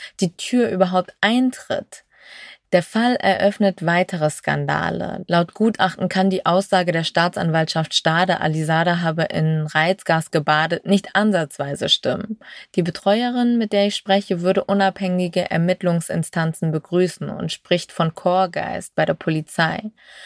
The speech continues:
Auch weil es nicht die erste Situation gewesen sei, die traumatisch abgelaufen wäre, da spielten auch andere Faktoren außer Rassismus eine Rolle, wie fehlendes Wissen darüber, bestimmte Situationen zum Beispiel mit Pädagoginnen zu deeskalieren.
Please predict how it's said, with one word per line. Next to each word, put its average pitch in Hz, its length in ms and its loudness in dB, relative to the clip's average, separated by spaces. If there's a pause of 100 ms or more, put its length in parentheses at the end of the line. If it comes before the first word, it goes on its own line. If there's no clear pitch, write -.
(300)
Auch 226 240 2
weil 214 180 2
es 208 180 -2
nicht 196 200 0
die - 140 -6
erste 202 340 0
Situation 160 640 -2
gewesen 151 480 0
sei, 147 260 0
die 147 220 -4
traumatisch 165 600 -2
abgelaufen 151 680 0
wäre, 151 240 -2
da 180 100 2
spielten 196 460 0
auch 175 220 -2
andere 202 360 2
Faktoren 156 720 -2
außer 180 380 0
Rassismus 147 580 -6
eine 147 300 -4
Rolle, 170 380 -2
wie 156 160 -2
fehlendes 180 500 0
Wissen 190 300 0
darüber, 175 360 2
bestimmte 196 440 0
Situationen 180 720 0
zum 175 140 -4
Beispiel 175 320 2
mit 180 260 0
Pädagoginnen 196 760 2
zu 202 140 -4
deeskalieren. 165 1040 -2